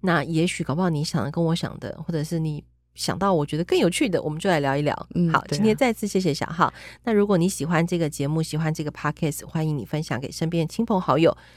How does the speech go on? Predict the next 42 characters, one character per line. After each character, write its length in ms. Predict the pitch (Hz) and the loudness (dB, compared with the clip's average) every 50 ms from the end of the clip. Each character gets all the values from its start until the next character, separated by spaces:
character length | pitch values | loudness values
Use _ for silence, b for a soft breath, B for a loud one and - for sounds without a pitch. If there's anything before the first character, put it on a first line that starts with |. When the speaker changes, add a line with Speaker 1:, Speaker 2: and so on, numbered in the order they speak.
| B B B B | B B B B
Speaker 1:
让 180 | B 247 247 233 | B 2 2 2
他 160 | - 240 240 | 0 0 0
们 120 | 233 214 | 2 2
透 160 | 202 214 233 214 | 2 2 0 2
过 140 | 208 196 | 2 0
听 220 | 190 - 202 175 180 | 2 2 2 2 2
故 160 | 196 196 180 | 2 2 0
事 180 | - - 170 160 | 0 0 -2 -2
来 160 | 151 143 147 | -2 -2 -2
更 340 | - 180 165 151 151 - - - | -2 -2 -2 -2 -4 -8 -4 0
懂 240 | - 135 135 151 175 | 0 0 0 0 0
小 160 | - 135 - | 0 0 -2
孩。 280 | - - - - - - B B B B B | -2 -4 -6 -6 -6 -8 B B B B B
那 140 | - 175 175 | -4 -2 0
也 180 | 180 170 151 143 | 0 0 0 0
欢 240 | 156 - 208 233 240 | 0 0 2 2 2
迎 120 | 196 170 | 2 2
大 180 | - 202 190 185 | 2 0 0 0
家 340 | - 180 170 165 160 175 - b b b b b _ _ | 2 2 2 2 2 0 -4 b b b b b _ _
在 360 | - - 269 240 214 190 170 160 | -2 2 2 4 4 4 4 2
留 220 | 156 156 165 208 | 2 2 2 2
言 220 | 247 220 180 170 | 2 2 2 2
的 160 | 165 175 165 170 | 2 0 -2 0
下 300 | - - 240 208 180 185 | 0 0 2 2 2 2
方 300 | - - 175 165 160 170 | 2 2 2 2 2 0
按 200 | - - 208 202 | 0 0 0 2
下 180 | - 226 202 185 | 2 2 2 2
那 100 | 185 180 | 2 2
个 80 | 170 | 0
捐 340 | 175 - - 262 262 262 262 | -2 0 2 2 2 2 0
款 300 | 254 - - 127 90 139 | -2 -2 -2 -2 -2 -2
支 220 | - - - 170 180 | -6 -4 -2 -2 -2
持 320 | 190 - - 151 143 - | -4 -4 -6 -6 -6 -4
赞 240 | 151 - 202 180 180 | -2 0 0 0 0
助 220 | 180 - 180 160 | 0 0 -2 0
人 140 | 151 151 147 | 0 0 -2
本 80 | 151 139 | -2 -2
教 160 | - 156 147 | -2 -2 -2
育 40 | 147 | -2
基 120 | - 156 | -4 -4
金 160 | 156 165 151 | -2 0 2
会， 160 | 175 180 135 | 2 2 2